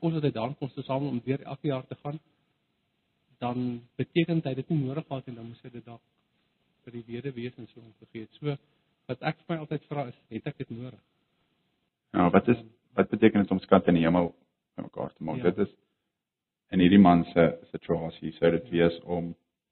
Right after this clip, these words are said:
Speaker 2: terug te gee aan die Here wat die Here vir hom gegee het, om, om dankbaarheid te wys.
Speaker 1: Ja.
Speaker 2: Te sê, "Here, u, u sorg vir my al hierdie jare. My groot oes gegee.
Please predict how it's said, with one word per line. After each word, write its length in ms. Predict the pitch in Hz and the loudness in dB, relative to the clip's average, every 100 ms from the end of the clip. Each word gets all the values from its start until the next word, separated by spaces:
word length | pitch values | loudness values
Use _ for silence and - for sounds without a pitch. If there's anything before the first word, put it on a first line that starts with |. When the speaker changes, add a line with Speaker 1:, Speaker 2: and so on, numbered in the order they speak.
| _ _ _ _ _ _ | _ _ _ _ _ _
Speaker 2:
terug 200 | - - | -8 -8
te 80 | - | -8
gee 220 | - 82 | -10 -8
aan 80 | 85 | -8
die 80 | 85 | -4
Here 200 | 92 90 | -2 -2
wat 100 | 85 | -4
die 80 | 87 | -12
Here 140 | - | -10
vir 80 | - | -12
hom 100 | 87 | -14
gegee 320 | - _ 110 | -20 _ -4
het, 140 | 98 - | -4 -4
om, 120 | 87 _ - | -16 _ -2
om 140 | 92 | 0
dankbaarheid 580 | 87 95 101 107 82 85 | 4 6 8 6 6 -2
te 100 | 85 | -14
wys. 200 | 85 - _ _ | -18 -20 _ _
Speaker 1:
Ja. 60 | 120 | -18
Speaker 2:
Te 80 | 110 | -12
sê, 160 | 104 90 | -8 -8
"Here, 180 | 92 | -8
u, 140 | 90 87 _ _ _ | -12 -14 _ _ _
u 100 | 87 | -4
sorg 260 | - 101 98 | 6 8 8
vir 40 | - | 6
my 120 | 92 | 2
al 80 | 92 | 4
hierdie 200 | 101 82 | 2 2
jare. 360 | - - - - _ _ _ _ _ _ _ _ _ | -8 -14 -14 -16 _ _ _ _ _ _ _ _ _
My 160 | - 90 | -2 -2
groot 300 | - - 110 | 2 4 4
oes 180 | 82 - | 2 -12
gegee. 380 | - - 80 | -16 -12 -10